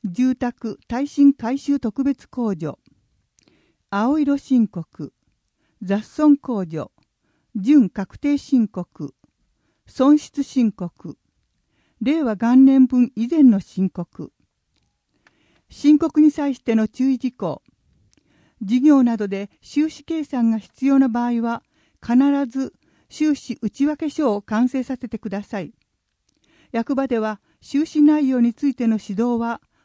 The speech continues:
行っていません。問い合わせ、税務グループ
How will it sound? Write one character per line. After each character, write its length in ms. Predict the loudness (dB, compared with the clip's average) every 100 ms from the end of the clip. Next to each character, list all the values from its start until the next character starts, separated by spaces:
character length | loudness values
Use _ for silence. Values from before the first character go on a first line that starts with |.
| -18
行 220 | -2 2
っ 160 | 2 2
て 180 | -6
い 80 | -2
ま 160 | -2 -2
せ 180 | -6 -6
ん。 120 | -8 _ _ _ _ _ _ _ _ _ _ _ _ _ _ _ -14 -4
問 180 | -2
い 80 | -2
合 60 | -4
わ 100 | -8
せ、 300 | -10 -12 _ _ _ _ _ _
税 180 | -4 -2
務 140 | -2
グ 120 | 0
ル 140 | -2 -4
ー 20 |
プ 280 | _ -16